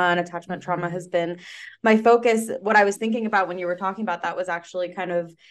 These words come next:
Speaker 1: um, you know, people that really self-isolate or have those more, like,
Speaker 2: Mm-hmm.
Speaker 1: avoidant kind of protective
Speaker 2: Mm-hmm.
Speaker 1: patterns, but that,
Speaker 2: Mm-hmm.
Speaker 1: that is still affecting us. That only, it's like when we try to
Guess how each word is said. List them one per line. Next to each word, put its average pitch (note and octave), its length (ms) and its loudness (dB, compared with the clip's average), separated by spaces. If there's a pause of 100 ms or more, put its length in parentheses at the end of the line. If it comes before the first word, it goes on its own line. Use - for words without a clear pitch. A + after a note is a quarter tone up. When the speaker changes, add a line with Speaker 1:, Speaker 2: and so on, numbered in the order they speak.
(240)
Speaker 1:
um, F3+ 420 2
you A#3+ 120 2
know, A3 100 4
people A3 320 -6
that F#3+ 120 0
really F3+ 200 -2
self-isolate E3+ 880 -2
or E3+ 120 -4
have E3 220 -6
those E3+ 240 -4
more, E3 180 -8
like, E3 160 -6
Speaker 2:
Mm-hmm. F3+ 200 -2
Speaker 1:
avoidant E3+ 480 -2
kind F3 240 -10
of D#3+ 240 -10 (600)
protective E3+ 640 0
Speaker 2:
Mm-hmm. D#3+ 140 -12
Speaker 1:
patterns, F#3 640 -4 (340)
but G#3+ 140 2
that, F#3 440 6
Speaker 2:
Mm-hmm. A3 120 -10 (160)
Speaker 1:
that F#3+ 240 4
is F3+ 200 -2
still F3 680 -2 (140)
affecting F3+ 460 -2
us. E3 120 -8
That F#3+ 160 2
only, F#3+ 220 -2
it's F#3+ 100 -4
like F#3 140 -2
when F#3+ 120 -4
we G3 120 -6
try F3 540 0 (120)
to E3 560 -6